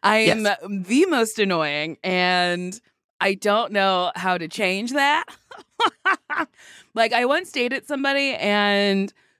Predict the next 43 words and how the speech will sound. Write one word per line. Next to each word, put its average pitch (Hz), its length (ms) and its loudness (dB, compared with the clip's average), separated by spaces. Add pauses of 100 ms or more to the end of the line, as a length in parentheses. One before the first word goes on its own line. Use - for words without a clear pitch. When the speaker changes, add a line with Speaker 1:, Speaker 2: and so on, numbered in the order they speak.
Speaker 1:
we 214 100 -4
were 220 140 2
ordering 277 480 0
food 220 580 -2 (400)
and 208 140 2
I 208 80 4
was 202 200 2
sitting 277 420 -2
next 170 320 -4
to 269 120 -6
them. 269 340 -2 (100)
And 214 200 0
then 214 380 0 (1080)
I 247 220 2
didn't 285 220 -2
realize 226 280 -4
I 233 60 0
was 185 180 -4
doing 180 220 -2
this. 254 180 -6
I 160 120 -2
was 202 100 0
just 214 100 -10
getting 233 220 -2
closer 185 640 -4
and 175 140 -4
closer 196 640 -2
until 185 600 0
we 190 160 -6
were, 185 180 -2
like, 165 280 0
ra-, 156 360 0
I 180 160 -2
wrapped 170 420 -2
my 220 160 -2
legs 160 380 -4
around 226 400 -2
him 269 320 -6 (360)
and 208 140 0
he 220 120 -2
was 220 180 -2
like, 214 300 0
"Hey, 226 480 -2